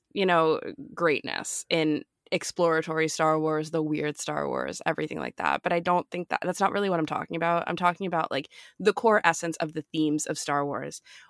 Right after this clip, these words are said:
what we gravitate to the most, what the story is saying. Um, I think that that is always kind of really important to consider when you are watching a Star Wars show. And I don't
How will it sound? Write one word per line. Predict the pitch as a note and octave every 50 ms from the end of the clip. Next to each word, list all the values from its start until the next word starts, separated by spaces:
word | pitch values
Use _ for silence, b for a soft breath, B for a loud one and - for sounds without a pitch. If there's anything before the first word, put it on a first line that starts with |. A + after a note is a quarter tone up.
| B
what | - E3 F3+ - - D#3+
we | E3 D#3+
gravitate | D3+ - E3+ D#3+ D#3 D#3+ D#3+ - - D#3 D#3 -
to | - - D#3 D#3 D3+
the | C#3 D3+
most, | D3+ D#3 D#3 D3+ C#3+ - - - -
what | E3+ E3 F3 E3+ -
the | - E3+
story | E3 - - D#3 D#3 D#3 D#3 -
is | - D#3+ D#3 D3+ D3+ -
saying. | - - D#3+ D3+ - - - - - - b b b b b b b b b b _ -
Um, | E3 D#3+ D3+ D3 C#3+ - -
I | E3 E3
think | - F#3 F#3+ F#3
that | - A#3 - -
that | - F#3 F#3
is | F#3 F3+ F#3
always | F#3+ G#3 A3 A#3 B3 A#3 -
kind | - C4 C4+ C#4+
of | C4 A#3+
really | C4 C4+ C#4
important | C#4 C4 - D4 D4 C#4 C#4+ C4
to | C#4+
consider | C#4 C#4+ C#4 - D4 D4+ C4+ G3 D#3 D#3 D#3
when | F3 F3+ F#3 F#3
you | F3+ F3+ F3 F3 F3 E3+ E3+ - -
are | E3 E3+ E3+ E3 E3 E3 -
watching | - E3 E3 E3 D#3+ F3 - - F#3+ F3 E3+ E3+ F3 E3
a | F3
Star | F3 - - E3 E3 E3
Wars | E3+ E3+ E3+ E3+ E3+ -
show. | - - G3 A3+ C4 B3 G3 - - - - -
And | G3+ G#3+
I | A3 G#3+
don't | A3 A#3+ B3 B3+ A#3+ -